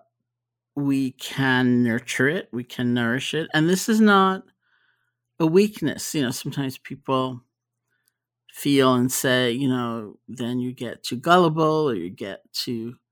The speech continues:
uh, passive, you know, and you just give in too much and you don't wanna be that loving, <laughs> you know, like, you, you'll be too sweet and you'll, you'll never say no. And people, I mean, with all kinds of comments. And, and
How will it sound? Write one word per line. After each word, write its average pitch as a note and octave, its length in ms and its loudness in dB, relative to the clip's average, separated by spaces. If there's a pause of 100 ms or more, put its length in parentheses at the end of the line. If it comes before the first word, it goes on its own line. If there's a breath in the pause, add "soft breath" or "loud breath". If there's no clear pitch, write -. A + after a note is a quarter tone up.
(720)
uh, B2 160 -6
passive, E3+ 840 2
you D3 180 -4
know, C#3+ 300 -2
and C3 120 -8
you B2 80 -10
just - 260 -14
give A2+ 200 -6
in E3+ 120 0
too - 180 -4
much D#3 600 -4
and A#2 220 -12 (600)
you C#3+ 120 -4
don't C3+ 80 0
wanna A#2+ 100 0
be A2+ 140 -4
that A#2 260 4
loving, A3 480 6
<laughs> - 20 8
you E4+ 240 8
know, C#4+ 180 6
like, F#3+ 340 0 (440 soft breath)
you, C3+ 140 -6
you'll B2+ 380 -4
be B2 240 -6
too B2 220 -6
sweet G3 580 4
and C3 180 4
you'll, B2 320 -4
you'll A#2+ 180 -4
never A#2+ 220 -4
say C#3 220 -6
no. F3 480 4
And B2 220 -6 (720)
people, C3 420 -10
I D#3+ 60 4
mean, D3+ 140 6 (180)
with C3 180 -6
all A#2+ 100 -6
kinds G#2+ 300 -8
of B2 160 -20
comments. E3+ 500 2
And, C3+ 200 -4 (100)
and C#3 340 -2